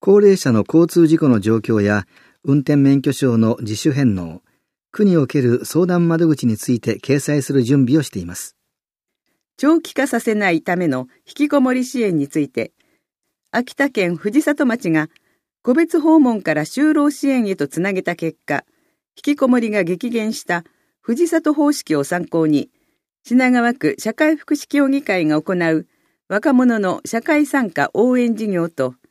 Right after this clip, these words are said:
Speaker 2: 区の事業である子ども若者応援フリースペースと、江原保健センターをはじめ、三保健センターとの連携は、
Speaker 1: 現在、品川区社会福祉協議会と、品川版藤里町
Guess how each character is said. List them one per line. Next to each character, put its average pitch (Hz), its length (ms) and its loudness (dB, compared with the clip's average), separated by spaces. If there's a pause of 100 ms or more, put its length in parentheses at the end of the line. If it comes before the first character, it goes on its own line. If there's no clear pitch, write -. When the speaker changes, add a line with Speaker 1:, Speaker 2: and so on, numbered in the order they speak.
(400)
Speaker 2:
区 330 120 4
の 294 140 8
事 294 120 2
業 247 220 2
で 214 140 2
あ 190 100 2
る 156 220 0 (360)
子 233 140 2
ど 302 100 6
も 285 180 6
若 247 260 0
者 190 400 -2
応 262 260 0
援 226 180 -2
フ 220 160 -4
リ 285 140 4
ー 285 60 2
ス - 100 -14
ペ 254 220 -2
ー 233 40 -2
ス - 140 -14
と、 - 240 -2 (460)
江 320 100 0
原 269 220 0
保 208 140 -2
健 269 220 0
セ 262 160 -2
ン 247 60 0
タ 165 200 0
ー 139 60 2
を 151 80 0
は 165 140 -6
じ 170 140 -4
め、 160 180 0 (220)
三 294 300 2
保 277 120 -2
健 277 240 0
セ 269 160 -2
ン 247 60 -4
タ 196 160 0
ー 180 40 0
と - 80 -4
の 131 140 -2
連 143 180 -2
携 135 280 -2
は、 117 160 -4 (760)
Speaker 1:
現 147 220 2
在、 113 280 0 (320)
品 147 220 -2
川 147 240 2
区 - 220 0
社 131 160 -2
会 170 200 0
福 156 180 -2
祉 - 120 -4
協 160 160 4
議 151 80 0
会 101 220 -4
と、 90 200 -8 (380)
品 160 320 -2
川 160 240 2
版 135 300 2 (180)
藤 156 300 0
里 190 280 -2
町 107 440 -4